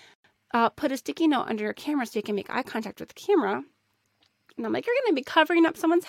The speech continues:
head if you're doing that." So it does, it is good to learn how to make eye contact with the camera. Um, but at some point you do need to look around <laughs> and see what's happening, especially if you're getting to know these people for the first time.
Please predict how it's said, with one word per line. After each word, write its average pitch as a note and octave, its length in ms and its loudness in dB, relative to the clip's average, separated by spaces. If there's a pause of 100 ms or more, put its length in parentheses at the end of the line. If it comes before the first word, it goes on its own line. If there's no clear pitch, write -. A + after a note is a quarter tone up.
head A#3 220 2
if B3+ 140 -2
you're B3+ 80 -2
doing A3+ 220 -4
that." G3+ 320 -4
So A#3 420 -2 (460)
it - 140 -2
does, G#4 240 2 (440)
it C#4 140 2
is F4+ 160 0
good A#3 260 2
to A#3+ 100 -6
learn B3+ 160 -2
how A#3+ 140 -4
to A#3 100 -2
make G3+ 200 -2
eye G3 120 -4
contact B3+ 500 -6
with A#3 160 -6
the A3+ 60 -8
camera. A3 460 -4 (580)
Um, A3 500 -2
but A#3+ 240 0
at - 100 -4
some D4+ 160 0
point - 180 -4
you A3+ 60 -2
do G#3+ 160 -2
need G3+ 140 -2
to F#3+ 80 -2
look G3 200 -6
around G3+ 200 -2
<laughs> - 60 -6
and A3+ 120 -4
see - 200 -8
what's B3+ 180 0
happening, G#3+ 560 0
especially A3+ 500 -4
if G3+ 120 -6
you're G#3+ 100 -4
getting G3+ 240 -4
to - 100 -8
know G#3+ 120 -4
these A3+ 140 -6
people A3+ 220 -8
for A3 140 -10
the G#3+ 100 -8
first G#3 220 -8
time. A3 340 -4